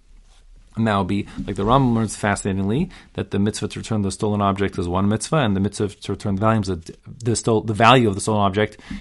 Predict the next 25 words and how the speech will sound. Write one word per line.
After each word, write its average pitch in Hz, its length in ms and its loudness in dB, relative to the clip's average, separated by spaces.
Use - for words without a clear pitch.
if - 120 -8
you 98 60 -2
can't 101 240 0
do 104 80 -4
the 87 60 -2
object 92 280 -2
itself, 175 300 4
is 117 80 0
a 123 40 2
separate 135 280 2
mitzvah. - 320 -4
So - 80 -4
the 120 80 2
Rebbe 110 120 -2
is 110 100 -4
saying, 135 280 0
"Okay, 117 260 0
the 90 140 -2
object's 104 360 0
around, 98 280 2
but 120 80 2
we're 110 120 -2
giving 113 200 -4
you 113 240 -4
a, 104 140 -4